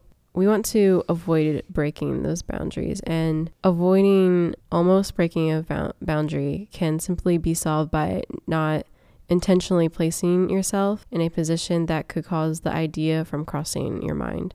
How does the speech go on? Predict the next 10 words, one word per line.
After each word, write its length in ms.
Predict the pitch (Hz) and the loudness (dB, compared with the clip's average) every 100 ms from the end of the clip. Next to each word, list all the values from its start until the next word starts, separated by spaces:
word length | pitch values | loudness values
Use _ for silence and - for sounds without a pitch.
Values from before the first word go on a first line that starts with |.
| - | -14
So 340 | - 160 156 - | -6 -2 -2 -2
a 80 | 180 | -6
few 460 | - 190 185 185 - | -2 2 2 2 -4
examples 580 | - 165 180 175 170 170 | -6 -2 -2 -2 -2 -2
that 100 | 170 | -2
I 80 | 156 | -2
have 180 | 170 160 | -2 -4
listed 400 | 170 - - - | -6 -4 -4 -4
of 200 | - 190 | -4 -6
this 400 | - 185 - | -6 -6 -10